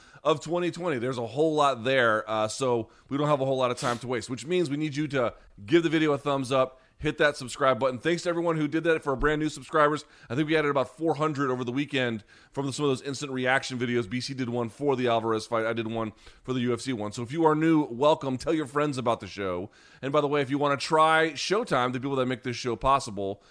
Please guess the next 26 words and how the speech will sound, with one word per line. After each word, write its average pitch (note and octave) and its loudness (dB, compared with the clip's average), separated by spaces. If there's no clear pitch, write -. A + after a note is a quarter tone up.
we A2+ -6
would A#2+ -4
encourage A#2+ -2
you A2+ -6
to A2+ -2
do A2+ -4
that. G2 -4
Thirty-day C3+ 0
free D3+ -6
trial. D3 0
Uh, A#2+ 2
you A#2+ -4
can B2 -8
go A#2+ -2
check A#2 -8
out A#2 -2
all B2 2
of G#2 -6
their A2 0
goodness, D3+ -4
or F3+ -4
you F3 -8
can E3+ -8
go F3 0
pound D#3+ -4
sand. D3+ -4